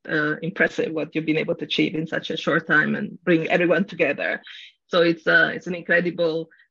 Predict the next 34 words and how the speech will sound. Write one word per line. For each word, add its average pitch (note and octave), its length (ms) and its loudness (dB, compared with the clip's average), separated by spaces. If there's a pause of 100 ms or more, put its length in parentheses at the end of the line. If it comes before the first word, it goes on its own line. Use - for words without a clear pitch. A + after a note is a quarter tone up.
achievement. F3 480 0
So D#3+ 340 2
congratulations F#3+ 720 2
on E3+ 140 0
that. D#3+ 340 2
And D#3+ 240 -4
I, D#3 240 0
I'm E3+ 140 -4
sure F3+ 280 2
lots E3 240 0
of F3 80 -4
people E3 280 0
have D#3 120 2
benefited E3 540 0
from D3 260 -2
this D#3 180 -6
initiative. D3+ 460 -4
So D3+ 440 -6
kudos E3 340 4
to E3+ 80 -6
that. - 240 -2 (760)
Um, G#3 420 4 (100)
another A#3+ 280 2
thing C4+ 220 -2
that A3+ 140 -6
perhaps F#3+ 360 0
you, G#3+ 200 -4
you G#3+ 100 -2
mentioned G3+ 540 0
is, - 260 -4
um, E3+ 640 0
psychological, F3 1080 2
um, D3+ 500 -2
support, F#3 640 2